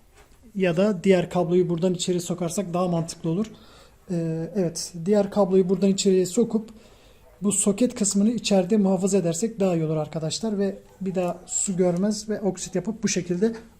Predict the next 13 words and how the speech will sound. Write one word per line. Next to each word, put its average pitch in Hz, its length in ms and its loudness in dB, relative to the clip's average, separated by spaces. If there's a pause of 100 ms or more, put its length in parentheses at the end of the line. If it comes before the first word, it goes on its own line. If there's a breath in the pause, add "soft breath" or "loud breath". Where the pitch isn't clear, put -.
arıza 185 380 0
yapmaz 185 340 2
arkadaşlar. 156 580 -6 (420 loud breath)
Şimdi 254 300 4
işlem 254 360 6
tamam. 233 380 6 (640 soft breath)
Ee, 175 300 0
söktüğüm 226 760 6
gibi 226 420 4
tekrar 220 560 4
buraları 196 300 8
geri 202 320 6
toparlayacağım. 240 800 4